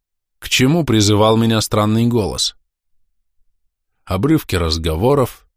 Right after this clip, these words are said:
транспортный отсек, набитый солдатами —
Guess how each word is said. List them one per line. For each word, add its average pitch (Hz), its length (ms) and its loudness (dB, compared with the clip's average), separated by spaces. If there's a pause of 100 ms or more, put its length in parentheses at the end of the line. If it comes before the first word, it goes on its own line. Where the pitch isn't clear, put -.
(320)
транспортный 90 680 -2
отсек, 135 360 -2
набитый 120 340 2
солдатами — 104 680 0